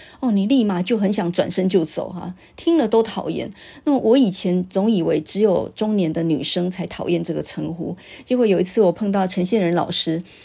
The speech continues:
他就说：“哦，他很讨厌一进服装店，然后店员。”就冲着他说：“大哥。我说你们男生也会介意人家说大哥啊？”他说：“哦，很介意好吗？”哈，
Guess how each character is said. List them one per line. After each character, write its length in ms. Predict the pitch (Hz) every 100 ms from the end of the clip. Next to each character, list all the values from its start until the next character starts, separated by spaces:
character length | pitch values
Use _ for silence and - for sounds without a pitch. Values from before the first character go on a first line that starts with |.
| -
他 100 | 240
就 100 | 233
说： 260 | 202 202 202
“哦， 140 | 180 -
他 160 | 233
很 160 | 208 202
讨 220 | 190 160
厌 200 | 185 180
一 80 | 185
进 200 | 180 220
服 160 | 185 160
装 280 | 190 175 185
店， 240 | 190 180 - -
然 120 | 185 208
后 80 |
店 220 | 220 247 190
员。” 140 | 180
就 100 | 202
冲 240 | 202 220 175
着 80 |
他 200 | 170 185
说： 200 | 185 185
“大 240 | 190 208 170
哥。 340 | - 170 180 - - - -
我 60 | 262
说 140 | 349
你 80 | 349
们 120 | 214
男 180 | 226 202
生 200 | 226 320
也 100 | 233
会 140 | 190 247
介 180 | 277
意 40 | 240
人 140 | 202
家 100 | 208
说 180 | 214 214
大 260 | 220 190 175
哥 240 | 190 170
啊？” 60 | 175
他 80 | 233
说： 140 | 269
“哦， 100 | 220
很 240 | 165 185 156
介 300 | - 226 185
意 200 | 180 170
好 180 | 175
吗？” 300 | - 101 104
哈， 120 | -